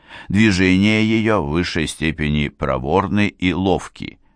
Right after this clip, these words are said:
Она даже плавает в воде. Вследствие испускаемого этими животными неприятного запаха их едят только немногие хищные птицы, аисты и гадюки.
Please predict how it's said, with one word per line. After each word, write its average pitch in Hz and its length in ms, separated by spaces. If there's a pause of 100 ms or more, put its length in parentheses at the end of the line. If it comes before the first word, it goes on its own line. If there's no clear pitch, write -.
(140)
Она 135 260
даже 160 420
плавает 98 680
в 78 60
воде. 69 440 (380)
Вследствие 101 720
испускаемого 82 960
этими 78 440
животными 73 600
неприятного 71 800
запаха 78 600 (340)
их 147 240
едят 127 400
только 127 340
немногие 104 680
хищные 78 640
птицы, 165 580 (600)
аисты 120 760 (340)
и 120 100
гадюки. 85 680